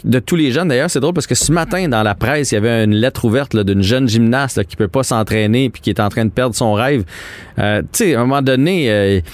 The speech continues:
je, je veux bien, qu'on, je comprends bien que c'est beaucoup de sous puis que c'est gros, mais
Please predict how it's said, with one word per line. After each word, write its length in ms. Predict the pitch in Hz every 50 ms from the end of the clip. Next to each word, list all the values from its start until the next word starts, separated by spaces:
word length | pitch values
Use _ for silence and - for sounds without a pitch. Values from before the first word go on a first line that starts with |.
| - - - - -
je, 120 | 98 104 - -
je 160 | 104 101 104
veux 160 | 120 175 190
bien, 360 | 147 127 143 165 190 185 165 131
qu'on, 280 | - 147 120 - 120
je 160 | 117 107 - -
comprends 440 | - 190 202 180 180 180 175 151
bien 180 | 123 120 151 185
que 60 | 180
c'est 120 | - - 117
beaucoup 260 | 104 110 - - 120
de 40 | -
sous 260 | - - - 170 156
puis 160 | - - 107
que 80 | - -
c'est 240 | - - 143 123 107
gros, 320 | 104 131 120 147 180 165
mais 180 | 131 113 107